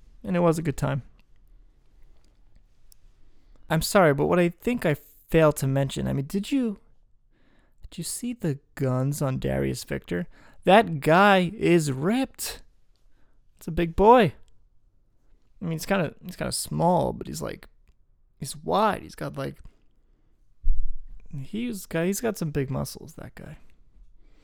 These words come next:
He ran pretty well, too. I mean, he didn't get a ton of, uh, reps. But, uh, when he did get the ball, he showed a couple flashes there.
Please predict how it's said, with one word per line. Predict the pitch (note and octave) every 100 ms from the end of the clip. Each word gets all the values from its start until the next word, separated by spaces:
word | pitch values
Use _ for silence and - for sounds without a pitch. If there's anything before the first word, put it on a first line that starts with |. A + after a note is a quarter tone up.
| _ _ _ _
He | F3+
ran | G#3+ C4+
pretty | A3+ G3+
well, | E3+ D#3+
too. | C#3+ - D3
I | B2+
mean, | C3+ C#3+
he | F3+
didn't | G#3+
get | G3 E3+
a | D3
ton | - D#3
of, | D3 C3
uh, | B2+ A#2+
reps. | - D3 - - - _ _ _ _ _ _ _ _ _ _ - _ - _ _ _
But, | C#3 C#3
uh, | C#3+ C#3+
when | C#3+ E3
he | F3+ D#3+
did | E3 E3
get | E3 D#3+
the | D3
ball, | D3+ C#3+
he | C#3+
showed | - D#3+
a |
couple | D3 C#3+ C#3+
flashes | - B2+ - - C#3+
there. | -